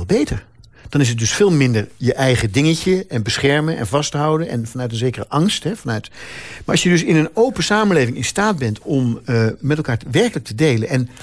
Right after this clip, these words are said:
uit te gaan van het, van het gebruik in plaats van het bezit... En dat werkt ook echt. Dat werkt ook.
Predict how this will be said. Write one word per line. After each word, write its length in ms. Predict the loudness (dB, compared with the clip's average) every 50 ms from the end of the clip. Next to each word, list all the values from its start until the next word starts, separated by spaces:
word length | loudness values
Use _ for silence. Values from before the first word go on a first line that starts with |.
| -20 -14 -4
uit 180 | -2 0 0 0
te 60 | 0
gaan 200 | 0 0 0 0
van 140 | 0 0 -2
het, 180 | -2 -2 -4
van 160 | -6 -4 -2 -2
het 100 | -2 -2
gebruik 460 | -2 -2 2 2 4 4 2 2 0
in 60 | -4
plaats 240 | -4 -4 -4 -4 -4
van 100 | -4 -4
het 100 | -4 -4
bezit... 420 | -4 -2 0 0 0 0 -2 -6 -16 -20 -20 -20 -20 -20 -20 -20 -20 -20 -20 -20 _ _ _ -20 -18 -18 -16 -16 -18 -18 -20 -8 -2
En 80 | 0 2
dat 160 | 2 2 2
werkt 340 | 2 2 2 2 0 -2 -4
ook 160 | -6 -6 -6
echt. 280 | -8 -12 -12 -14 -10 -8
Dat 140 | -4 0 2
werkt 280 | 4 4 4 2 0 -4
ook. 240 | -8 -10 -10 -12